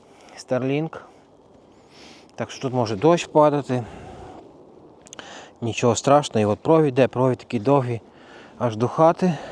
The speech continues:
Там ми знайшли місце, куди його пропхати в дверях. От, і коштує п'ятдесят долярів такий інтернет. А, щомісяця, але можна поставити на паузу, якщо ми довго, ну, якщо ми не подорожуємо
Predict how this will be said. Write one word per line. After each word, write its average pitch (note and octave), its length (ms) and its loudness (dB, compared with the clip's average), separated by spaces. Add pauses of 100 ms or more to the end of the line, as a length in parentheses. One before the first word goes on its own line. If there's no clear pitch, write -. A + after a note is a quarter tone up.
(380)
Там B2 180 4
ми A#2 60 2
знайшли A2+ 340 0
місце, B2 340 0 (480)
куди B2 260 4
його A#2 120 0
пропхати - 580 -2
в E3 60 2
дверях. D#3 540 4 (1120)
От, B2 260 2
і C3 40 -4
коштує E3+ 340 0
п'ятдесят D3 320 2
долярів B2 400 4
такий D3+ 240 -2
інтернет. E3 440 -2 (1500)
А, A2 220 -4
щомісяця, D3 680 2
але B2 200 6
можна C3+ 300 -2
поставити C3+ 460 0
на A#2+ 100 -2
паузу, D#3+ 600 4 (1040)
якщо B2 260 -4
ми C3 100 0
довго, B2+ 300 0
ну, B2+ 240 -2
якщо C#3 200 -4
ми B2 80 0
не B2+ 80 0
подорожуємо A#2+ 760 -2